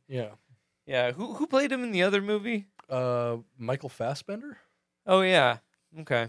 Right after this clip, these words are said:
Speaker 1: Michael Apple. Sorry.
Speaker 2: Michael Apple.
Speaker 1: Michael Apple.
Speaker 2: Applebender.
Speaker 1: Michael McIntosh.
Speaker 2: Michael McIntosh.
Speaker 1: Yes.
Speaker 2: Correct. Yeah, I like that. Uh, so, anyways, like, go, my recommendation to you is for your own mental health and personal well-being,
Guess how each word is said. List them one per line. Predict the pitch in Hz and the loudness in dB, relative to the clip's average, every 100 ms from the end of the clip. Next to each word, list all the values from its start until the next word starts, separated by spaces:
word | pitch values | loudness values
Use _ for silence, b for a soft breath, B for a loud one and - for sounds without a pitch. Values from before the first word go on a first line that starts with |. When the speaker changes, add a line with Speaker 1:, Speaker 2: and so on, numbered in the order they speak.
| - | -2
Speaker 1:
Michael | 143 143 127 | -2 0 -2
Apple. | 107 104 107 101 | -4 -8 -12 -20
Sorry. | - 113 104 143 | -16 -16 -12 2
Speaker 2:
Michael | 180 156 143 | 2 4 2
Apple. | 120 - 117 | 2 0 -8
Speaker 1:
Michael | 127 - 117 127 - | -10 -8 -10 -4 6
Apple. | 165 147 | 6 6
Speaker 2:
Applebender. | 123 117 123 120 - | -2 -4 -6 -14 -12
Speaker 1:
Michael | 143 131 143 | -6 -4 -2
McIntosh. | 123 107 117 - 110 131 - | -2 -4 -8 -12 -14 -16 -10
Speaker 2:
Michael | 139 151 156 | -4 -4 -2
McIntosh. | 131 117 117 113 - _ | -4 -6 -10 -20 -20 _
Speaker 1:
Yes. | - | -6
Speaker 2:
Correct. | 127 - - _ | -4 -4 -8 _
Yeah, | 131 123 123 _ | -8 -8 -8 _
I | 139 | -2
like | 135 127 | -2 0
that. | 123 127 - | -4 -6 -2
Uh, | 165 165 | 0 2
so, | 202 | 4
anyways, | 233 202 156 147 | 6 6 4 4
like, | 165 151 - | 2 2 -2
go, | 175 196 - b b - | 0 0 -2 b b 6
my | 202 | 10
recommendation | 214 254 277 262 220 220 | 10 8 4 2 0 -2
to | 185 | -2
you | 147 127 127 - | 2 2 -2 -4
is | 139 - - | -6 -4 2
for | 208 | 4
your | 190 175 | 6 4
own | 170 196 170 | 4 4 4
mental | 156 151 147 | 2 2 0
health | 139 135 131 | 2 2 -2
and | 131 | -8
personal | 143 139 135 | -6 -6 -4
well-being, | 123 117 123 120 120 | -2 -2 -4 -4 -8